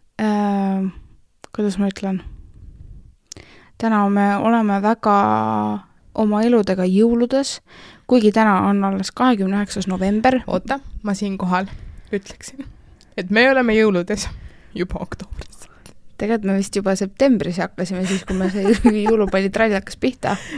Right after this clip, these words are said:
Speaker 2: Nii et, äh, meie oleme jõuludes olnud sellest ajast saati, kui meil, äh,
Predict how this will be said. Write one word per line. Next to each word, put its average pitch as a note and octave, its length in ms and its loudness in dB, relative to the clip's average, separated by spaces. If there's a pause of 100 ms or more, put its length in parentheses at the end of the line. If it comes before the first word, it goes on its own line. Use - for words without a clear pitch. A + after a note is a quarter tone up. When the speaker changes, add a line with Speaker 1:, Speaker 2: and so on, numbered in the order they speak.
(100)
Speaker 2:
Nii A#3 100 2
et, A3+ 240 0
äh, G3+ 160 0
meie A#3+ 220 4
oleme F#3+ 320 0
jõuludes F#3 560 0
olnud F3+ 240 -4
sellest G#3+ 260 -4
ajast F3 160 -6
saati, G#3 320 -2 (380)
kui F3+ 180 -2
meil, E3+ 300 -2 (160)
äh, E3 240 -4